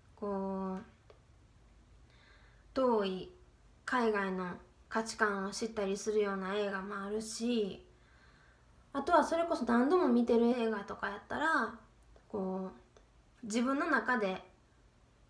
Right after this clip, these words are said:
自分の中にある変化、小さい頃は思わなかったけど、今見たらこんなこと思ってたわ、みたいな、そういうことも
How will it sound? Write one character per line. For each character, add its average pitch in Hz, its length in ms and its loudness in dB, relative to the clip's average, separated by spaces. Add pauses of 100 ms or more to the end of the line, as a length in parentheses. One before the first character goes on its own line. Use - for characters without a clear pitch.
(160)
自 226 140 -2
分 254 100 0
の 311 80 2
中 262 260 0
に 233 100 0
あ 196 60 -2
る 196 80 -6
変 349 300 -2
化、 196 240 -6 (1000)
小 339 180 -4
さ 294 120 0
い 220 60 0
頃 208 180 0
は 196 80 2
思 220 160 0
わ 220 80 2
な 220 120 -2
か 208 100 -4
っ 196 60 -12
た 196 120 -10
け 196 100 -12
ど、 196 100 -8
今 208 220 -2
見 262 120 0
た 247 100 -2
ら 196 80 -4
こ 277 160 -6
ん 320 60 -4
な 349 80 -4
こ 339 120 -6
と 269 100 -4
思 208 180 -2
っ 202 40 -6
て 208 140 -8
た 196 120 -4
わ、 180 180 -4
み 190 80 -10
た 190 100 -8
い 190 60 -6
な、 190 100 -8
そ 247 160 -4
う 233 40 0
い 233 80 0
う 226 40 -4
こ 233 120 -8
と 202 100 -6
も 185 160 -8